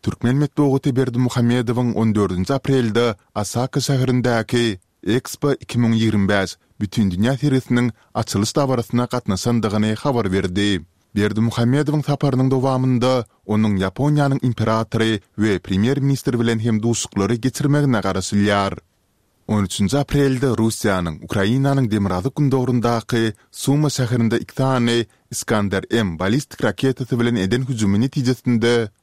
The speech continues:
azyndan otuz dört adam, şol sanda iki çaga helak boldy. Bir ýüz on beş adam ýaralandy. Ukrainanyň adatdan daşary ýagdaýlar gullugynyň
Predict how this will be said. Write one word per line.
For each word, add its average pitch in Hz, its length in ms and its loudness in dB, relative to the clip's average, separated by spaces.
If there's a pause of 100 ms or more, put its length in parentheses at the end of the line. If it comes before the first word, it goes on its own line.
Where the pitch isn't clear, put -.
azyndan 107 560 0
otuz 104 260 -4
dört 123 240 0
adam, 113 460 0 (240)
şol 139 260 -2
sanda 113 340 -2
iki - 220 -8
çaga 135 340 0
helak 95 420 -2
boldy. 90 500 0 (280)
Bir 107 80 2
ýüz 101 180 0
on 92 140 0
beş 131 240 0
adam 104 280 0
ýaralandy. 95 800 0 (320)
Ukrainanyň 135 720 0
adatdan 110 480 -2
daşary 131 320 0
ýagdaýlar 117 480 0
gullugynyň 120 440 2